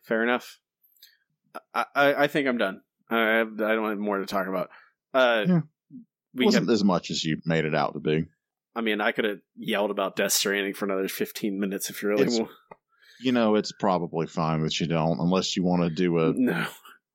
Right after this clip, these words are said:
Speaker 2: unless you wanna do a, uh, a serial fanaticist
Speaker 1: I,
Speaker 2: of
Speaker 1: I
Speaker 2: you just complaining about that game, and I'm just
Speaker 1: No.
Speaker 2: sitting here nodding.
Speaker 1: No, no, no,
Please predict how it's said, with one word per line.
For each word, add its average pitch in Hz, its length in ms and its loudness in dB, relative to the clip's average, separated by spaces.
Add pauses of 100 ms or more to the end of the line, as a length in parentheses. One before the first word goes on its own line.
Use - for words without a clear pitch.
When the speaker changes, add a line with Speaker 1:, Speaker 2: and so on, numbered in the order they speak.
(120)
Speaker 2:
unless 107 320 2
you 117 100 2
wanna 104 200 4
do 95 460 0
a, 87 240 2
uh, 82 300 2
a 92 40 -2
serial 98 460 2
fanaticist 87 760 0
Speaker 1:
I, 92 40 -2
Speaker 2:
of 87 60 -2
Speaker 1:
I 90 100 0
Speaker 2:
you 90 180 2
just 82 180 -2
complaining 92 560 0
about 87 260 0
that 87 200 0
game, 85 320 0
and 82 80 0
I'm 101 180 4
just 98 120 2
Speaker 1:
No. 98 60 -2
Speaker 2:
sitting 87 300 0
here 87 160 2
nodding. 85 520 0
Speaker 1:
No, 131 160 2
no, 113 160 -2
no, 92 260 -8